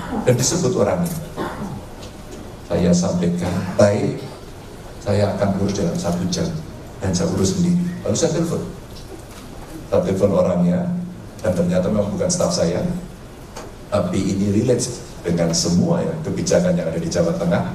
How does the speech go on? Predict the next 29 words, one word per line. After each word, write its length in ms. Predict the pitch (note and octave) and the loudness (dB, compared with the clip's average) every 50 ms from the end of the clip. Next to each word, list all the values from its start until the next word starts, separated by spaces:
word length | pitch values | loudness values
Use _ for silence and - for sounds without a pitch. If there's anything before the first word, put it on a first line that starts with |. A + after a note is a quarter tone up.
| - - - - - - | -8 -10 -12 -12 -4 2
Maka 260 | B2 A#2+ A#2+ C3+ - - - | 2 4 4 4 2 0 0
tugas 400 | D4 A3 - - - - - - | 0 4 6 6 6 4 0 0
saya 160 | - - - | 0 0 0
kemudian 480 | - - B2+ B2+ A#2 G#2+ G2+ A#2+ B2 G#2+ A2 | 0 0 0 0 0 2 4 4 4 4 4
untuk 260 | A2 G#2 G2+ B2+ - | 0 2 2 2 2
nelpon 540 | - G#2+ G2+ G2 G2 G2 B2 B2+ C3 - - - - - - - - - - | 4 2 2 2 2 0 0 0 0 -2 -6 -8 -10 -12 -14 -14 -8 -2 0
seseorang 400 | A2 G2+ F#2+ G2 G2 F#2 F#2 F2+ F2 | 2 4 6 4 6 4 4 0 0
itu. 220 | F2 F2 F2+ F2 - - - - - - - - - - - - - - - - - - | -2 -2 -2 -2 -4 -6 -6 -10 -12 -10 -8 -8 -8 -8 -10 -12 -10 -8 -8 -8 -4 2
Saya 240 | - G#2+ G2+ G#2 | 4 6 6 6
hanya 80 | G#2 G2 | 4 2
telepon 240 | G#2 G2 - A2+ G#2 | 0 0 2 2 2
begini, 400 | F2+ - - - - - E3+ F3 | 2 0 -2 0 2 2 4 4
Bapak 240 | E3+ D#3+ - - - | 2 2 0 0 -2
Ibu. 220 | - - - - - - - - - - - - - - - - - - - - - - - | -4 -4 -6 -8 -8 -10 -12 -12 -14 -14 -14 -14 -14 -14 -14 -16 -16 -16 -16 -16 -10 -4 0
"Anda 200 | A2 G#2 G#2 G#2 | 2 4 4 4
selesaikan 600 | G2+ - G#2+ G2+ - - G2 - G2+ G#2 G2+ G2+ | 4 2 0 0 0 0 0 2 2 2 2 4
minta 200 | G#2 G2 F#2+ F#2 F2+ | 2 2 2 2 2
maaf 440 | F2+ F2 F2 F2 F2+ F2+ - - D#2+ E2 | 4 4 4 4 2 0 -2 -2 -4 -2
atau 100 | - - | -2 0
Anda 160 | - F3 F3 F3 | 2 2 2 2
urusan 320 | F#3+ G3 F#3 - - F3 | 2 0 0 0 0 0
dengan 200 | F3 F3 F3+ F3 | 0 0 0 -2
saya?" 240 | - - - D#3+ D#3 - - - - - - - - - - - - - - - - - - - - - - - - - - - - - - - - - - - - - - - - - - - - - - - - - | -2 -2 -4 -6 -6 -8 -10 -12 -12 -14 -16 -16 -16 -16 -16 -16 -14 -16 -16 -16 -16 -16 -16 -16 -16 -16 -16 -16 -16 -16 -16 -16 -14 -14 -16 -16 -14 -14 -14 -14 -14 -14 -14 -14 -14 -14 -14 -14 -14 -14 -14 -14 -14 -8
Satu 240 | - - G#2 G2+ - | -4 -2 0 2 2
jam 240 | - - A2 G#2 G2 | 2 4 4 4 4
berikutnya 400 | F#2 - G#2+ - - - - - | 4 4 2 2 2 2 0 0
setelah 200 | - - G#2+ G2 | 0 0 -2 0
saya 200 | - - - - - | 2 2 0 2 2
telepon, 360 | - - F#2+ G2 A2+ B2+ B2+ | 0 0 0 0 0 0 0